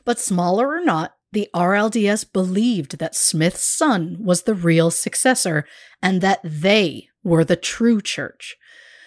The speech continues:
Well, this d-, new document found by Mark Hoffman was a cover letter written by Thomas Bullock in January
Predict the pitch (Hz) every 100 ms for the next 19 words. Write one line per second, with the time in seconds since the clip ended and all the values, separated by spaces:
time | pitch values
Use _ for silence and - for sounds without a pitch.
0 | - _ - 165 180 190 180 226 - 170
1 | 233 240 247 330 208 165 185 - 160 151
2 | 156 170 165 180 - 226 277 254 247 190
3 | 190 247 - - 285 339 185 151 147 147
4 | 156 165 208 220 233 269 - 151 151 165
5 | - 151 147 277 - _ _ 175 156 170
6 | - _ _ - 180 160 156 156 190